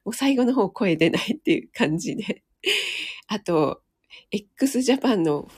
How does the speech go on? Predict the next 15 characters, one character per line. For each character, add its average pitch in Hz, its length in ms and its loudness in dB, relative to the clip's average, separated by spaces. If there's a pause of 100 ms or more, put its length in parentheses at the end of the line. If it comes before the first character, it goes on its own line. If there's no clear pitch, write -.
フ 202 300 0
ォ 233 60 -2
ー 330 120 4
エ 381 40 4
バ 330 160 2
ー - 20 4
ラ 339 340 2
ブ 359 80 -2
っ - 20 -8
て - 160 -2
や - 180 -2
つ - 140 -6
で - 80 -6
す - 160 -12
ね。 - 220 -16